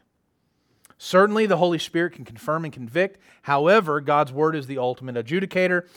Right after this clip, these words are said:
And so I often harp on the fact that we need to regularly be reading God's Word. Do I not? I almost always, every Sunday,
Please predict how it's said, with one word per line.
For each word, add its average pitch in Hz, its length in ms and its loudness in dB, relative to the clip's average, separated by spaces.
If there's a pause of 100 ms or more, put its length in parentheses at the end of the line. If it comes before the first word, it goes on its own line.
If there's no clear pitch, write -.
(180)
And 147 140 -4
so 156 140 0
I 151 260 4
often 226 480 4
harp 202 420 6
on 165 120 -2
the 156 80 -4
fact 135 400 0
that 131 120 -8
we 151 140 -6
need 165 140 -6
to 139 80 -8
regularly 147 480 -4
be 135 140 -8
reading 120 260 -8
God's 113 220 -6
Word. 104 200 -10 (240)
Do 160 140 2
I 170 100 8
not? 131 340 -2
I 170 220 8 (240)
almost 196 500 2
always, 180 520 6
every 214 260 4
Sunday, 135 420 -4